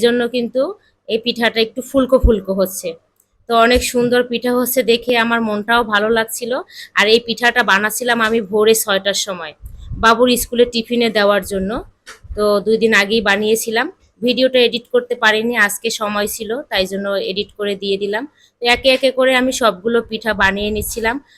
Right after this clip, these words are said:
আর বাবু বলছিল সকালে স্কুলে নিয়ে যাবে মা, স্কুলে টিফিনে আমি পিঠা নিয়ে যাব, আমাকে বানিয়ে দাও। এই জন্যই আমি ভোরে তাড়াহুড়ো করে কিন্তু পিঠাটা বানিয়ে নিয়েছিলাম, ভোরে ছয়টার সময় উঠেই পিঠা বানিয়ে নিয়েছি। এই তো ফুলকো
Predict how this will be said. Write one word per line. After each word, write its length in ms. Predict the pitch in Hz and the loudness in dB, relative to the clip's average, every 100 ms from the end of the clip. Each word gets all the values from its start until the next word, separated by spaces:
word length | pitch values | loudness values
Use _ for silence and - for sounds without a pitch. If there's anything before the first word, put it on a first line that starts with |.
| _ | _
আর 120 | 202 208 | 0 4
বাবু 160 | 220 226 233 | 4 4 4
বলছিল 240 | 247 247 247 247 | 4 4 0 0
সকালে 280 | 208 - 220 226 208 | -2 2 2 2 -2
স্কুলে 280 | - 226 226 220 | -2 2 4 2
নিয়ে 160 | 208 202 | 0 0
যাবে 180 | 202 196 208 | 0 -2 -2
মা, 80 | 202 226 214 | 0 0 0
স্কুলে 240 | - 220 214 | -4 -4 -4
টিফিনে 340 | 214 208 220 214 208 | -4 -8 -6 -4 -4
আমি 120 | 214 - | -4 -8
পিঠা 220 | 208 208 214 | -6 -4 -2
নিয়ে 140 | 214 208 | -4 -2
যাব, 140 | 220 269 320 - - - | -2 -2 -2 -8 -10 -4
আমাকে 240 | 220 214 226 196 | -2 0 2 4
বানিয়ে 300 | 196 208 208 | 2 2 0
দাও। 140 | 220 302 - - - 233 | -2 -4 -8 -10 2 4
এই 80 | 247 | 6
জন্যই 280 | 262 262 269 240 | 4 4 2 2
আমি 120 | 233 180 | 0 0
ভোরে 280 | 214 220 240 240 | 2 4 4 6
তাড়াহুড়ো 480 | 196 202 208 240 226 | 4 4 2 0 0
করে 160 | 226 214 220 | 0 0 -2
কিন্তু 180 | 220 220 220 | -8 -10 -14
পিঠাটা 320 | 196 202 208 190 | -6 -4 -2 -2
বানিয়ে 280 | 180 196 202 208 | -2 -2 -4 -4
নিয়েছিলাম, 480 | 208 190 220 208 311 _ _ _ _ _ 185 | -6 -6 -6 -6 -6 _ _ _ _ _ -6
ভোরে 320 | 208 214 214 214 | 0 4 4 4
ছয়টার 340 | 196 196 202 | 0 2 -2
সময় 240 | - 220 208 | -2 -2 -2
উঠেই 220 | 196 220 220 | -2 -2 -4
পিঠা 200 | 208 208 196 | -6 -4 -2
বানিয়ে 240 | 196 202 202 | -2 -2 -6
নিয়েছি। 260 | 202 202 254 214 214 | -6 -8 -6 -2 0
এই 80 | 220 - | 0 -4
তো 60 | 170 _ _ - | -8 _ _ -4
ফুলকো 320 | 320 330 | -2 2